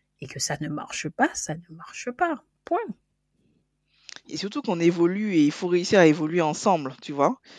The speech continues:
Speaker 2: C'est que, euh, on a un projet de vie qui est commun,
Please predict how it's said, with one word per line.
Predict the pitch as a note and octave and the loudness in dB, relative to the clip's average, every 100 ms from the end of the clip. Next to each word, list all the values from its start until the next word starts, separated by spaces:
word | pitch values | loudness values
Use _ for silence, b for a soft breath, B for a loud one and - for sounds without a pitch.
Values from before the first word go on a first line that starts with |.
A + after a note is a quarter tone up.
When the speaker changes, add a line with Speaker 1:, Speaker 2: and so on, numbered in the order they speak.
| B B B | B B B
Speaker 2:
C'est | - C3+ | -10 -4
que, | D#3+ | 2
euh, | E3 D3 C3+ C3 - | 4 4 2 0 -4
on | C#3+ D3+ | -4 4
a | F3 E3+ | 6 6
un | D#3 | 2
projet | F3 - E3 D#3+ | -4 -2 4 4
de | C#3+ | 2
vie | C#3 C#3+ | -4 -6
qui | - | -4
est | C#3 | -4
commun, | _ D3+ C#3+ F#3 | _ -4 0 -2